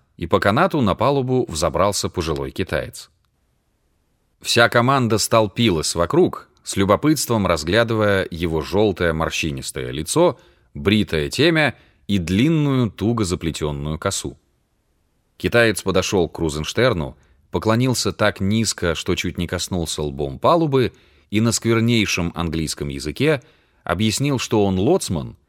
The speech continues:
и за небольшую плату берётся ввести «Надежду» в порт Макао. Крузенштерн очень обрадовался этому предложению,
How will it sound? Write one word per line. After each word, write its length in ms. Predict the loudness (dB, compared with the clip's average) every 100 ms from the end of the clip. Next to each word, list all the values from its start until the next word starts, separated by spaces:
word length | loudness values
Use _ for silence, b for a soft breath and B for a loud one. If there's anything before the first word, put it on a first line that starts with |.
| _
и 80 | -2
за 140 | 2 2
небольшую 580 | 4 2 0 0 0
плату 540 | 0 2 2 2 0 0
берётся 560 | 0 2 2 0 0
ввести 440 | 0 0 -2 -2 -2
«Надежду» 680 | -2 0 0 0 -2 -2 -4
в 80 | -4
порт 300 | -2 -2 -4
Макао. 500 | -4 -2 -4 -6 -20 _ _ _ _ _ _ _ B B B -2
Крузенштерн 800 | 0 2 0 2 2 2 0 -2
очень 320 | -2 0 0
обрадовался 760 | 2 2 2 0 -4 -4 -6
этому 340 | -6 -6 -6 -4
предложению, 760 | -2 0 2 2 0 0 -2